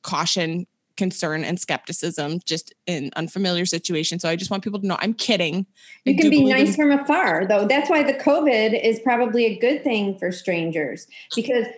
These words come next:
Speaker 2: you can be nice to people from afar and you have your six feet, and so they can't attack you. So if they co-,
Speaker 1: <laughs>
Speaker 2: come in close, you know you can run. <laughs>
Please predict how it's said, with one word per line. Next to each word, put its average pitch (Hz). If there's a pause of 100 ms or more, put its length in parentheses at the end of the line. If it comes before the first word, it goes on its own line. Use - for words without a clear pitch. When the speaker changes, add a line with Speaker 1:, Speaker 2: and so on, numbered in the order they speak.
(120)
Speaker 2:
you 240
can 254
be 226
nice 240
to 262
people 208
from 208
afar 233
and 202
you 202
have 202
your 226
six -
feet, -
and 202
so 226
they 226
can't 247
attack 349
you. 190 (460)
So 262
if 254
they 262
co-, 269
Speaker 1:
<laughs> -
Speaker 2:
come 277
in 247
close, 269
you 269
know 233
you 247
can 269
run. 311
<laughs> -